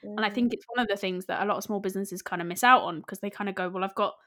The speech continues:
Speaker 1: this thing, I've got this product, this physical thing that's,"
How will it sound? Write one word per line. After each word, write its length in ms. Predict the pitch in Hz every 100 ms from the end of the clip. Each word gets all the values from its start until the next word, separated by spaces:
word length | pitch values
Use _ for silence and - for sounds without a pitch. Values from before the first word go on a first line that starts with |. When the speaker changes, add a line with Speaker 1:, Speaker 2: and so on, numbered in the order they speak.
| _ _ -
Speaker 1:
this 180 | 185 -
thing, 280 | - 240 190
I've 140 | 185
got 140 | 220 -
this 120 | 190
product, 500 | - 214 202 - -
this 180 | 196 -
physical 400 | - 294 262 202
thing 380 | 202 180 180 175 -
that's," 380 | 196 - -